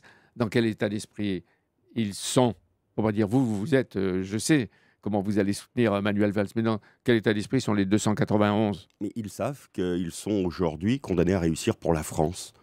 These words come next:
Speaker 2: Euh, <laughs> voilà. Et donc, ils peuvent avoir quelques idées différentes. En, euh, vous me dites, euh, frondeur, mais enfin, les députés socialistes seraient les seuls qui n'auraient pas le droit de réfléchir à ce qui s'est passé il y a maintenant dix jours. Ils l'ont fait.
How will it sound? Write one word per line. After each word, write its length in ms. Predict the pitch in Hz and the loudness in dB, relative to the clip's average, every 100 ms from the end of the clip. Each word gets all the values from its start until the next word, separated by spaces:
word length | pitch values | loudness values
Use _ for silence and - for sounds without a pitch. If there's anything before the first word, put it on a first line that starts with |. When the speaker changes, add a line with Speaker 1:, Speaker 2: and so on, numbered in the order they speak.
| _ _ _ - | _ _ _ 0
Speaker 2:
Euh, 260 | 85 92 95 107 | 2 4 2 0
<laughs> 140 | - | 2
voilà. 280 | 104 92 92 - - | 4 4 2 -4 -4
Et 120 | - 113 | 2 4
donc, 260 | 127 127 | 4 4
ils 160 | 110 98 | 0 2
peuvent 200 | 117 101 | 4 4
avoir 260 | 104 107 | 4 2
quelques 360 | - 104 117 113 | 2 2 4 2
idées 200 | 143 185 | 2 2
différentes. 440 | 135 123 143 156 - - 107 | 0 2 2 2 -2 -2 2
En, 260 | 117 110 | 2 4
euh, 220 | 135 135 123 | 4 4 4
vous 260 | 151 131 180 | 4 4 4
me 160 | 165 | 4
dites, 260 | 139 190 - | 4 0 4
euh, 120 | 127 | 2
frondeur, 460 | - 131 123 117 104 | 4 4 6 4 4
mais 100 | 113 | 2
enfin, 280 | 113 107 - | 4 2 4
les 200 | 110 123 | 2 4
députés 420 | 147 - 151 156 | 2 0 0 0
socialistes 560 | 151 131 147 185 - | 0 0 0 0 0
seraient 200 | 139 - | 0 4
les 80 | 135 | 2
seuls 240 | 127 180 190 | 4 2 2
qui 120 | 151 | 2
n'auraient 160 | 131 | 2
pas 140 | 131 135 | 2 2
le 60 | |
droit 180 | 123 139 | 4 2
de 60 | 135 | 2
réfléchir 680 | 113 135 139 135 - 160 175 | 2 2 2 0 0 0 0
à 60 | |
ce 100 | 139 | 0
qui 160 | 135 135 | 0 2
s'est 160 | - | 0
passé 380 | 127 127 - 156 | 2 0 2 2
il 80 | 143 | 4
y 60 | 131 | 2
a 40 | |
maintenant 320 | 127 - 135 | 0 2 0
dix 160 | 120 135 | 2 0
jours. 240 | 127 190 - - - | 2 2 0 -8 0
Ils 140 | 87 | 4
l'ont 160 | 87 85 | 4 2
fait. 340 | - 101 170 | 2 2 2